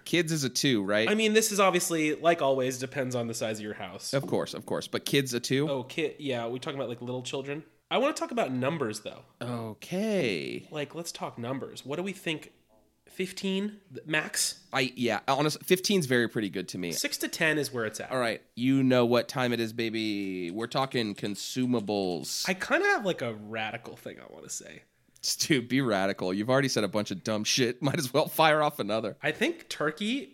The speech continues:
Speaker 2: turkey to me is a one.
Speaker 1: Okay, so I don't disagree with you here, and I don't think that's as hot of a
Speaker 2: It's
Speaker 1: take.
Speaker 2: the, it's, it is, it's really not, 'cause people fucking love that. I, that's by far my least favorite food at Thanksgiving.
Speaker 1: However, ha-, so this is the tough part,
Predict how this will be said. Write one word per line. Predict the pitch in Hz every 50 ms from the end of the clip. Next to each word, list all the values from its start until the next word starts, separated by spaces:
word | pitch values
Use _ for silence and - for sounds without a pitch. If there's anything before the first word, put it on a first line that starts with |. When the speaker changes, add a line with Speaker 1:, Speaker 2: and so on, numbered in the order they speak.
| - -
Speaker 2:
turkey | - 165 165 - - 254
to | 285 277
me | 208 196
is | 185 170 -
a | 117
one. | 101 95 95 90 - - 127 131
Speaker 1:
Okay, | 151 143 151 120 113
so | 120 - 165 160 151 147 143 - -
I | 170 190 226 277
don't | 294 254 - 190 180 185 170 -
disagree | 151 156 147 143 117 120 123 123
with | 120 120 -
you | 139
here, | 139 147 151
and | 151 135
I | 127
don't | 131 139 143
think | - 185 185
that's | 185 190 170 -
as | 131 120 -
hot | - - 127 120 120
of | 120 110
a | 107 -
Speaker 2:
It's | 170 -
Speaker 1:
take. | - 110 110 156 143 139
Speaker 2:
the, | - -
it's, | 165 170 - - - - -
it | 175 160 170
is, | 175 165 151 147 - -
it's | - 170 135 - 120
really | 131 165 220 202
not, | 120 113 131 - -
'cause | - 127
people | - 226 233 320 269
fucking | - 160 - - 151 120
love | 123 131 123
that. | 123 - -
I, | 139 147 170 175
that's | 156 135 135 156 165 - -
by | - 135 160 165
far | 165 - - - - 139 131 143 160 180 196 208
my | 185 160 135
least | 123 120 117 117 127 131 123 - -
favorite | - 135 123 117 117 117 - -
food | - - 123 110 107 104
at | 92 -
Thanksgiving. | 104 98 101 - - 117
Speaker 1:
However, | - 180 175 170 175 175 170 139 110 87 55 - - - -
ha-, | - - 139 117 - 123
so | - - 147
this | 127 139 151 143
is | 160 143 127
the | 139
tough | 139 - - 127 - - -
part, | - 120 87 78 - -